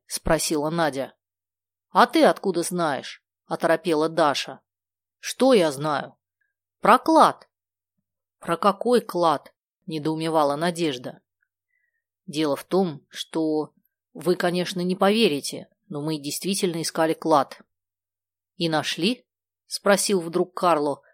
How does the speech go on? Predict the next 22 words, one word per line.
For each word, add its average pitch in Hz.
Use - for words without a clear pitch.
до -
сих -
пор 165
молчавший. 165
«Да, 143
нашли. 196
Вот 165
это!» 165
И 165
Стас -
вытащил 185
из -
кармана 190
пакет 190
с -
вилками 160
и 170
кукишем. -
Надя 160
и 151
Карло 143
расхохотались 156